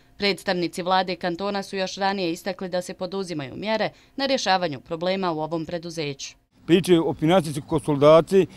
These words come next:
Speaker 2: koja nema veze sa radnicima, pravite vi finansijsku konsolidaciju, ali mi nemamo posla u T T U.
Speaker 1: Kontaktirali smo i ministra industrije, energetike i rudarstva u vladi Tuzlanskog kantona Srđana Mićanovića, koji nam je kazao da je stav vlade Tuzlanskog kantona jasan i još uvijek isti.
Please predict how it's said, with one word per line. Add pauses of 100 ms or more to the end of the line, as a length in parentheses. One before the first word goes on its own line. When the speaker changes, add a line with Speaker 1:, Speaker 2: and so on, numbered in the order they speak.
(220)
Speaker 2:
koja (280)
nema
veze
sa
radnicima, (180)
pravite
vi
finansijsku
konsolidaciju,
ali
mi
nemamo
posla
u
T
T
U. (260)
Speaker 1:
Kontaktirali
smo
i
ministra
industrije,
energetike
i
rudarstva
u
vladi
Tuzlanskog
kantona
Srđana
Mićanovića,
koji
nam
je
kazao
da
je
stav
vlade
Tuzlanskog
kantona
jasan
i
još
uvijek
isti.